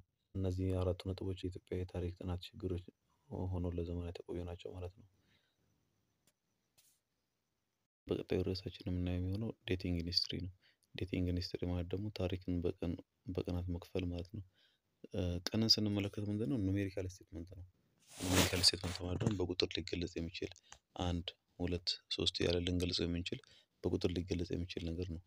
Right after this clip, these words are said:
ዴት የምንለው። ስለዚህ በቁጥር ልን-፣ ልንገልጽ የምንችለው ዴት ምንን ይወክላል ካልን ደግሞ ሂስቶሪካል ኢቨንቱ የተከሰተበትን፣ እ፣ ጊዜ፣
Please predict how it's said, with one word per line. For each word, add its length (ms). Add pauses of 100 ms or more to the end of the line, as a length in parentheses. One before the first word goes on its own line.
ዴት 200
የምንለው። 380 (500)
ስለዚህ 340
በቁጥር 460
ልን-፣ 300
ልንገልጽ 380
የምንችለው 420
ዴት 220 (200)
ምንን 240
ይወክላል 400
ካልን 260
ደግሞ 200 (1400)
ሂስቶሪካል 480
ኢቨንቱ 380
የተከሰተበትን፣ 880 (640)
እ፣ 80 (220)
ጊዜ፣ 240